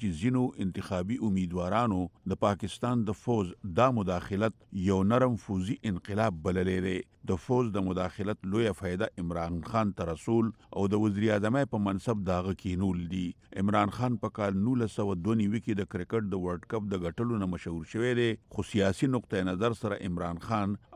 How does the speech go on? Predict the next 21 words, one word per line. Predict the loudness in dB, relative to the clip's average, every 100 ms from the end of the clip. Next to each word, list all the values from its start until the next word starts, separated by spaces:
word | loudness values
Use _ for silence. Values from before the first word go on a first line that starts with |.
| -4
افغانستان | 0 0 0 -2 -2 0 0
کې | -2 -4
د | -2
امریکې | -2 -4 -4 -4 -2
د | -4 -4
فوز | -4 -4 -6
خلاف | -4 -2 0 -2
د | -4
طالبانو | -4 -4 -2 -2 -2 -2
د | -2
روان | -2 0 -2 -2
جنگ | -2 -4 -8 _
په | -8 -4
حق | -4 -4
کې | -2 0
دی | 0 -2 -4 -4
او | 0
هم | 0 -2
په | -2 0
دې | 0
سبب | -2 -2